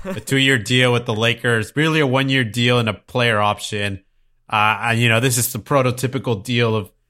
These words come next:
Speaker 1: I don't think he was getting the money he thought he could get in a summer.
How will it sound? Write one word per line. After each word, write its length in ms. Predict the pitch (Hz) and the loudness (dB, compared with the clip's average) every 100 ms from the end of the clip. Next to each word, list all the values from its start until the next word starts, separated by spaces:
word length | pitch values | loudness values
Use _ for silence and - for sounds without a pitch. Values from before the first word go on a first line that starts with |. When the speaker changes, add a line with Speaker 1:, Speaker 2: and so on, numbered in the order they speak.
| - | -4
Speaker 1:
I 80 | 117 | -2
don't 140 | 123 | 0
think 100 | 123 | 0
he 60 | 120 | -2
was 140 | 101 | 0
getting 240 | 120 117 | 0 0
the 80 | 110 | -2
money 260 | 107 107 110 | -2 -2 -2
he 160 | 107 | -4
thought 260 | 104 107 101 | -4 -2 0
he 140 | 104 | -2
could 160 | - 95 | -6 -6
get 340 | 104 101 98 _ _ _ | -2 -4 -6 _ _ _
in 80 | 113 | -4
a 40 | 117 | -2
summer. 560 | - 123 131 123 123 | 2 2 2 0 -4